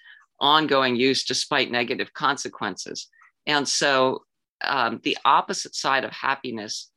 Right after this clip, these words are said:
that I wanted to explore today was a little bit more about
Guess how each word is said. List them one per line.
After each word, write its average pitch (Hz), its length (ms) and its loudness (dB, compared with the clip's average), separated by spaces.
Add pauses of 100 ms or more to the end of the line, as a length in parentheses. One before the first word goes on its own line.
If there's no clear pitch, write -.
that 120 120 2
I 113 140 4
wanted 120 300 -2
to - 100 -8
explore 113 400 -4
today 123 680 0 (440)
was 143 500 0
a - 80 -2
little 143 240 0
bit - 220 -6
more 127 220 -4
about 120 380 -2